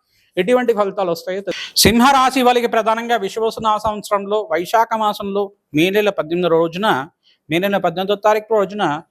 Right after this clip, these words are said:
ఈ యొక్క కేతు అంతా కూడా సింహరాశిలో సంచారం చేయడం, రాహు అంతా కూడా కుంభరాశిలో సంచారం చేయడం, కేతు ఇచ్చే ప్రభావం అంతా కూడా మేషాది ద్వాదశ రాశుల వాళ్ళకి ఎటువంటి ఫలితాలు ఇస్తున్నాయో తెలుసుకుందాం.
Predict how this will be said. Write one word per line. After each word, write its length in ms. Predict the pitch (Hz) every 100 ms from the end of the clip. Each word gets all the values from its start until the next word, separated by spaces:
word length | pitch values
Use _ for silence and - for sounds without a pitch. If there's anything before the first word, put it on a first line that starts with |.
| _ _ _ -
ఈ 60 | 143
యొక్క 200 | 151 151
కేతు 380 | - 190 240
అంతా 320 | 240 214 196 196
కూడా 180 | 196
సింహరాశిలో 540 | 190 160 151 180 185 190
సంచారం 480 | 175 147 175 165 165
చేయడం, 240 | 170 165 165
రాహు 320 | 135 185 220
అంతా 280 | 220 185 185
కూడా 220 | 180 180 - _ _ -
కుంభరాశిలో 500 | 151 180 214 226 220 185
సంచారం 380 | 160 170 160 160
చేయడం, 280 | 160 160 170 165
కేతు 260 | 180 254 262 240
ఇచ్చే 140 | - 208
ప్రభావం 320 | 175 185 190 190
అంతా 180 | 175 185
కూడా 120 | 190 170 135
మేషాది 500 | 175 185 226 220 226
ద్వాదశ 340 | 175 170 175 185
రాశుల 240 | 175 175 175
వాళ్ళకి 300 | 170 165 233 196 - _ _ 147
ఎటువంటి 360 | 160 220 214 202
ఫలితాలు 360 | 180 156 175 165
ఇస్తున్నాయో 320 | 156 170 165 151
తెలుసుకుందాం. 420 | 143 - 170 175